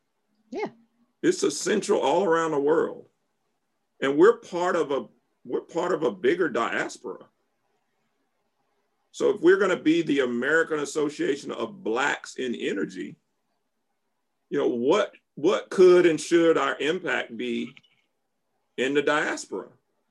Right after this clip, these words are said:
Speaker 2: What should our impact be in, you know, the Caribbean? What should our impact be in Africa? What, what should it be?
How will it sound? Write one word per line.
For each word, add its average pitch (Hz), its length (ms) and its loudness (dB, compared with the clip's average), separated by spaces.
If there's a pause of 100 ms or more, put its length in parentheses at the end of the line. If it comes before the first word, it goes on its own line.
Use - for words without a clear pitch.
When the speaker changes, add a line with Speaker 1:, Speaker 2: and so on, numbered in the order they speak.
(1300)
Speaker 2:
What 143 240 0
should 190 160 4
our 156 180 2
impact 147 540 -2
be 120 540 -4
in, 131 500 -6 (720)
you 131 100 -2
know, 104 320 -4 (800)
the 127 120 -2
Caribbean? 147 680 0
What 151 200 2
should 175 160 4
our 143 140 2
impact 147 460 -4
be 135 380 -4 (100)
in 123 140 -6
Africa? 117 460 -6 (100)
What, 131 320 -4
what - 240 0
should - 240 -2
it - 160 2
be? - 280 -4